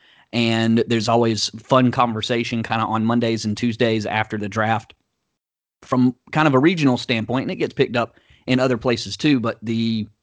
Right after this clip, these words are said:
kinda who did really well in the, from the college perspective. And I even like taking it a step further and going, you know, to the state level, because I think that's really the only reason to go and look at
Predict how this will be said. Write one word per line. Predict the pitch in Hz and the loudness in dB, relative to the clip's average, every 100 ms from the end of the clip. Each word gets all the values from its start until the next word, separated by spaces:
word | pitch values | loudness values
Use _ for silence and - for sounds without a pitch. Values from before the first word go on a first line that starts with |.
| _ _ _ - | _ _ _ -4
kinda | 127 113 107 _ _ _ _ _ - | -2 -2 -6 _ _ _ _ _ -8
who | 127 180 | 0 2
did | 165 156 | 2 2
really | 160 151 | 2 2
well | 151 147 | 2 2
in | 139 131 | 2 2
the, | 131 123 120 - | 2 0 -4 -2
from | 131 | 0
the | 123 | 0
college | - 127 110 101 | 2 2 0 -6
perspective. | 101 - 101 - 92 - _ _ _ | -12 -10 -12 -10 -14 -14 _ _ _
And | 113 | -2
I | 131 208 | 0 0
even | 143 120 | 0 -2
like | 117 117 | -4 -6
taking | - 120 117 | -4 -6 -4
it | 113 | -6
a | 104 | -6
step | - 120 | -4 -6
further | - 139 131 120 110 | -2 0 0 -2 -4
and | 110 110 | -6 -4
going, | 117 120 113 107 - _ _ _ | -2 -2 -2 -4 -6 _ _ _
you | 120 117 | -6 -4
know, | 110 | -4
to | 123 | -2
the | 104 | -4
state | - - 151 - | -4 0 0 0
level, | 117 104 104 | -4 -4 -4
because | 107 123 | -4 -2
I | 143 | 0
think | 240 233 | 0 -2
that's | 170 - - - _ - | -2 -4 -8 -16 _ -4
really | 143 151 131 | 0 2 2
the | 123 120 - | 0 -4 -2
only | 143 147 131 | 2 4 2
reason | 117 123 110 117 110 | 2 -2 -2 -4 -4
to | 107 | -4
go | 110 120 113 | -2 -2 0
and | 107 | 0
look | 117 120 | 0 0
at | 117 107 - | 0 0 -2